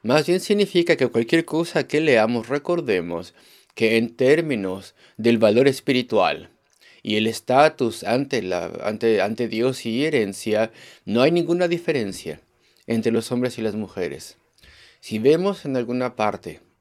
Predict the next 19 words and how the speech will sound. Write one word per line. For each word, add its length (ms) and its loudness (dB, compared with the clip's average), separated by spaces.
<clears throat> 240 -20
que 560 -2
el 80 4
hombre 160 2
tiene 180 -2
que 60 -8
ser 140 -2
la 120 -2
cabeza 500 -4
de 200 -12
la 80 -2
mujer 360 -2
y 80 0
la 80 4
mujer 200 0
tiene 180 -4
que 100 -8
seguirle, 560 -2
nunca 720 0